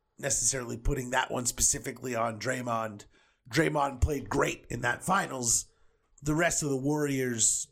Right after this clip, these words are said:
more so, not as much, and specifically Steph struggled at times. But that, that, you know, Raptors finals with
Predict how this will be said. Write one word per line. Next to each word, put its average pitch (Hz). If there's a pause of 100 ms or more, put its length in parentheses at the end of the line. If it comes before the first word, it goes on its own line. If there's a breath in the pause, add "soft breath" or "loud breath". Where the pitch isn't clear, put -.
more 135
so, 120
not 120
as 113
much, - (540 soft breath)
and 117
specifically 120
Steph -
struggled 113
at 95
times. - (360)
But 139 (1400)
that, 151 (680)
that, - (480)
you 147
know, 127
Raptors 165
finals 131
with 131